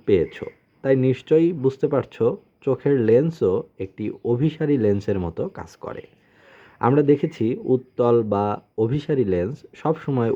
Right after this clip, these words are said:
উল্টো প্রতিবিম্ব তৈরি করে। ক্যামেরায় ছবি তোলার জন্য এভাবে প্রতিবিম্ব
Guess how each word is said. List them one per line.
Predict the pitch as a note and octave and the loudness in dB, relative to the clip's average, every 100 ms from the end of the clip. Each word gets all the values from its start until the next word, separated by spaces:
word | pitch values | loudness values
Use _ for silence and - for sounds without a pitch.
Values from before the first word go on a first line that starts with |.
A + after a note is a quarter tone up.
| C3+ | 0
উল্টো | C3 B2 A2+ G2+ - | 0 2 2 2 0
প্রতিবিম্ব | G2+ G2 F2 F2 G2+ - - | -2 -2 -4 -2 -2 -4 -4
তৈরি | F2 D#2+ - | -4 -4 -8
করে। | - - - _ _ _ _ _ _ - | -14 -14 -16 _ _ _ _ _ _ -4
ক্যামেরায় | C#3 C#3+ C#3 C#3+ | 0 4 4 2
ছবি | C#3 - B2 | 0 0 -2
তোলার | C3+ C3+ C3+ A#2+ | 0 0 2 2
জন্য | A#2 C3+ F3 G#2 | 0 0 -4 -2
এভাবে | G#2+ B2+ C3 F2+ C#3+ _ _ | -2 0 2 0 -2 _ _
প্রতিবিম্ব | A#2+ - A2 A#2 B2+ | -2 0 -2 -2 0